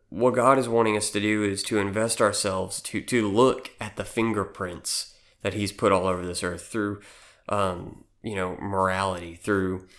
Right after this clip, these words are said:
philosophy, through cosmology. God's fingerprints are in all of it.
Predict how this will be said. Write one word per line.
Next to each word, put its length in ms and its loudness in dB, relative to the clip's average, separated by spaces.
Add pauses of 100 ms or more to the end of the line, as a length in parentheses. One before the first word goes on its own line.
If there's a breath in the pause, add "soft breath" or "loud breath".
(360 soft breath)
philosophy, 640 -2
through 320 -4
cosmology. 840 -2 (240 loud breath)
God's 300 4
fingerprints 600 -2
are 140 0
in 80 -2
all 220 -2
of 120 -6
it. 200 -8